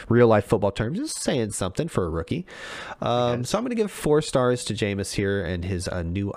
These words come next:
Speaker 1: eyeballs. No, he didn't get actual new eyeballs. He just got lasik, but, you know, whatever. <laughs> Kamara. Kamara had a nice day last week, uh, although only four targets. A little concerning there. But on the ground, uh, twenty, uh, rushes for eighty-three yards and a
Speaker 2: He
Speaker 1: receiving
Speaker 2: looked
Speaker 1: touchdown.
Speaker 2: okay, man.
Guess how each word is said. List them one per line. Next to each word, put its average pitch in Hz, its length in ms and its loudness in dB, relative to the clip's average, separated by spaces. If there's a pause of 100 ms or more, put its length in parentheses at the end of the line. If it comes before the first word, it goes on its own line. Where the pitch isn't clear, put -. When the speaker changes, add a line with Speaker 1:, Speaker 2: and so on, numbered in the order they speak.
Speaker 1:
eyeballs. 57 680 -4 (380)
No, 87 140 -2
he 82 80 -2
didn't 80 140 -4
get 78 120 -2
actual 80 300 -4
new 76 140 -4
eyeballs. 73 360 -4
He 85 80 -4
just - 160 -8
got - 120 -6
lasik, - 380 -8
but, 117 120 -2
you 107 120 -2
know, 71 120 -6
whatever. - 400 -8 (540)
<laughs> - 80 0 (720)
Kamara. 143 440 4
Kamara 160 240 2
had 160 100 4
a 147 60 2
nice 135 240 0
day 123 180 4
last 120 260 0
week, 117 360 -2
uh, 101 320 2
although 131 240 2
only 165 240 0
four 127 220 0
targets. - 560 -8
A 101 80 0
little 92 160 -2
concerning 95 400 -4
there. 98 300 -2
But 143 160 -2
on 190 180 0
the 196 60 0
ground, 131 420 2
uh, 107 200 0
twenty, 120 500 -2 (120)
uh, 101 440 0 (100)
rushes 110 320 0
for 104 120 0
eighty-three 101 280 0
yards 95 280 0
and 98 60 -2
a 92 40 -2
Speaker 2:
He - 20 -2
Speaker 1:
receiving 90 300 -2
Speaker 2:
looked 277 120 -2
Speaker 1:
touchdown. 294 340 0
Speaker 2:
okay, 262 180 2
man. 170 360 -2